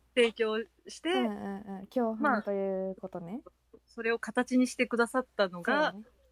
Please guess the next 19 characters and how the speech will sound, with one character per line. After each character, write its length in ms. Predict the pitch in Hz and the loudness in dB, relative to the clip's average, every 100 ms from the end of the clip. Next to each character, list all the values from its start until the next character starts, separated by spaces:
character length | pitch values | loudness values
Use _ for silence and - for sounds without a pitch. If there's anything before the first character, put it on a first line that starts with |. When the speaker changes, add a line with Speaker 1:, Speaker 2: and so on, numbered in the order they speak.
| _ _ _ _ - | _ _ _ _ -6
Speaker 1:
ジ 60 | 180 | -4
ョ 80 | |
ゼ 140 | 165 165 | -2 2
で。 300 | 226 277 - | 4 2 0
Speaker 2:
あ、 40 | |
芸 200 | 220 247 | 0 0
術 240 | 269 320 370 | 0 -6 -8
だ 100 | 403 | -8
し 140 | - | -8
ね。 180 | 190 190 - | -8 -8 -10
ア 160 | 254 262 | -10 -8
ー 40 | |
ト 120 | 233 | -10
だ 120 | 180 170 | -12 -14
か 120 | 170 | -16
ら。 180 | 170 - _ _ - | -16 -18 _ _ -4
Speaker 1:
う 60 | 202 | 0
ん。 340 | 202 180 156 - _ _ - | 0 -2 -8 -16 _ _ 4
で、 240 | 247 | 6